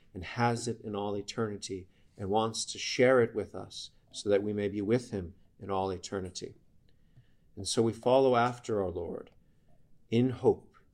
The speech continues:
in expectation, knowing that the one who promises will give us, give us back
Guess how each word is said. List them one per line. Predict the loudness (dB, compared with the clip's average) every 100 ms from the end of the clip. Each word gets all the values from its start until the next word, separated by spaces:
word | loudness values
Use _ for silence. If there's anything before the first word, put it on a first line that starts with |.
| _
in | 0 0
expectation, | 0 -6 -8 -8 -8 -6 -8 -12 -20 _ _ _ _ _ _
knowing | 4 6 6 4 -2
that | -6
the | -2
one | 0 0
who | -2 -4
promises | -2 -2 -2 -4 -4 -6 -10 -18 _ _ _
will | -4 -2
give | 2 4 4 0 -12 _ _ _ _ -4
us, | -4 -4 -8 -12 -18 0
give | 2 4
us | 2
back | 0 0 0 -2